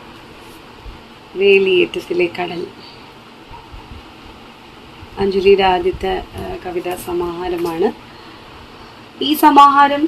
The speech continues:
ആത്മാർത്ഥതയുള്ള ഒരു ഹൃദയത്തിൽ നിന്നും ചുരന്നൊഴുകിയ കുറച്ച് കവിതകൾ ചേർന്നതാണ്. എഴുതി എഴുതി തെളിയാൻ പാകത്തിലുള്ള പ്രതിഭയും അന്വേഷണാത്മകതയും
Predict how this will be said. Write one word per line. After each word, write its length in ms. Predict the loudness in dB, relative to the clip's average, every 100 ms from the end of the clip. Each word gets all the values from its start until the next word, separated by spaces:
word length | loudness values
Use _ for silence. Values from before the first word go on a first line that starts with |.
| 2
ആത്മാർത്ഥതയുള്ള 880 | 2 2 2 2 2 -2 -2 0 0
ഒരു 120 | 0
ഹൃദയത്തിൽ 560 | -2 2 2 2 0 0
നിന്നും 240 | 2 0 -2
ചുരന്നൊഴുകിയ 840 | -2 2 4 4 4 2 2 0 -4 -8
കുറച്ച് 300 | -6 -4 -4
കവിതകൾ 520 | -4 -4 -2 -2 -4 -8 -14 -12
ചേർന്നതാണ്. 720 | -8 -6 -6 -6 -6 -10 -14 -18 -20 -20 -18 -16 4
എഴുതി 280 | 6 6 6
എഴുതി 300 | 6 6 4
തെളിയാൻ 440 | 4 6 8 6 6
പാകത്തിലുള്ള 640 | 4 2 -2 -2 0 0
പ്രതിഭയും 640 | 0 -2 0 4 6 6 0 -12 -20 -4 4
അന്വേഷണാത്മകതയും 1300 | 6 6 2 0 4 4 2 0 4 6 6 2